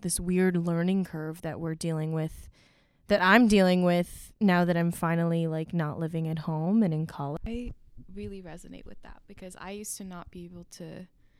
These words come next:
Speaker 3: just sit and be me and take that downtime that is so necessary for people. And I think once college started happening, now I, like, definitely enjoy being alone a lot more and, like, want that. Like, I've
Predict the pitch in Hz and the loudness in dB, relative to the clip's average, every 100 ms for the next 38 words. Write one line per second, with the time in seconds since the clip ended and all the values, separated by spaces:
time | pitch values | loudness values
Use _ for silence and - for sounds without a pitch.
0 | _ _ _ 185 - - 170 208 _ 180 | _ _ _ -12 -10 -10 -12 -14 _ -14
1 | 175 - 175 170 165 165 208 180 175 - | -14 -14 -14 -12 -12 -12 -12 -12 -14 -14
2 | 170 - 180 170 _ - 156 165 180 202 | -18 -16 -16 -16 _ -18 -14 -14 -14 -14
3 | 185 190 185 - _ - 190 - 180 190 | -14 -14 -14 -16 _ -14 -12 -10 -8 -8
4 | 170 170 180 - 185 196 208 226 247 - | -12 -16 -18 -16 -14 -14 -16 -18 -18 -14
5 | 269 240 196 202 196 _ - _ _ _ | -12 -10 -12 -16 -18 _ -20 _ _ _
6 | 185 190 196 - _ - 175 180 175 - | -10 -8 -8 -14 _ -10 -6 -4 -6 -8
7 | 202 202 202 202 190 175 180 180 - 170 | -8 -8 -8 -8 -8 -6 -6 -8 -10 -12
8 | - 190 185 180 175 170 165 160 - _ | -8 -8 -6 -8 -6 -4 -4 -6 -10 _
9 | 180 175 175 170 165 170 165 160 190 175 | -8 -6 -6 -6 -8 -8 -10 -12 -12 -10
10 | 165 170 180 175 175 180 - 165 160 170 | -10 -10 -10 -12 -14 -16 -14 -14 -10 -10
11 | - 160 151 - 170 170 | -10 -10 -10 -8 -10 -10